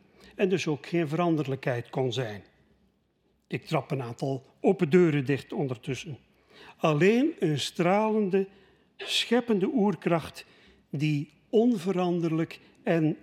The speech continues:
eeuwig was, dezelfde die de wereld schiep.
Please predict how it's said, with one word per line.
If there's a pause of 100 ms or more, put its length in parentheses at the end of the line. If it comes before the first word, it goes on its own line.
eeuwig
was, (220)
dezelfde (460)
die
de
wereld
schiep.